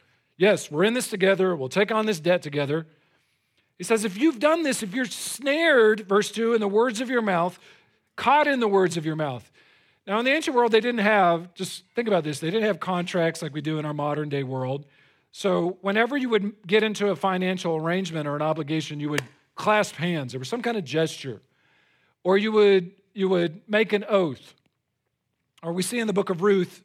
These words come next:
there's actually the, the exchanging of sandals that would signify before the people, there's some obligation that this person has and they're gonna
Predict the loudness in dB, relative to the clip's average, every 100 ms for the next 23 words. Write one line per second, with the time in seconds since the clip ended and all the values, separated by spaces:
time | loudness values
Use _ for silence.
0 | _ -4 0 0 0 0 -2 -2 -4 -8
1 | _ _ _ -2 -2 -4 -6 -2 0 0
2 | 0 -2 -4 -8 -4 -4 -2 -4 -6 -10
3 | -20 -14 -10 -8 -4 -4 -4 -8 _ _
4 | _ -8 -4 -2 -2 -2 -2 -4 -4 -4
5 | -4 -4 -4 -4 -4 -8 _ _ _ 0
6 | 2 0 -4 -16 _ -4 0 2 0 0
7 | 0 -2 -2 -8 -8 -6 -6 -6 -6 -4
8 | -4 -6 -6 -6 -6 -6 -6